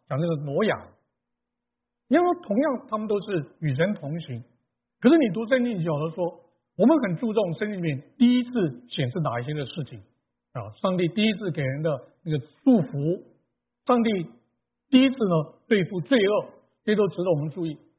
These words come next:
但是有些重要的主题呢，它就会重复出现，像这个与神同行。可是上帝里面讲到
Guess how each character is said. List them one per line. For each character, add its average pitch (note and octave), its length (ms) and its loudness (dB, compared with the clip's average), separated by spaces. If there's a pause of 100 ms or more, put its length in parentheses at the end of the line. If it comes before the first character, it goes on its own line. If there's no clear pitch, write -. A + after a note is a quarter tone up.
(220)
但 F4 120 2
是 E4+ 60 4
有 G#3+ 180 6
些 A#3+ 140 0
重 D4+ 180 0
要 C4+ 140 0
的 - 80 -8
主 C#3 120 -4
题 C3+ 120 -8
呢， D#3 340 -8
它 B3+ 80 -4
就 A#3+ 100 0
会 A#3+ 100 0
重 F3 300 -4
复 A3+ 140 -4
出 G#3 160 -12
现， F3+ 260 -6 (200)
像 F#3 120 -2
这 F#3+ 80 -4
个 F3+ 60 2
与 D3 220 0
神 D#3+ 180 -6
同 D3 240 -8
行。 C3+ 220 -12 (540)
可 A#3+ 100 6
是 C#4 60 4 (200)
上 E4+ 200 -2
帝 D4 60 -2
里 G3 160 -2
面 F#3+ 220 -6
讲 C3+ 180 -6
到 E3 80 -2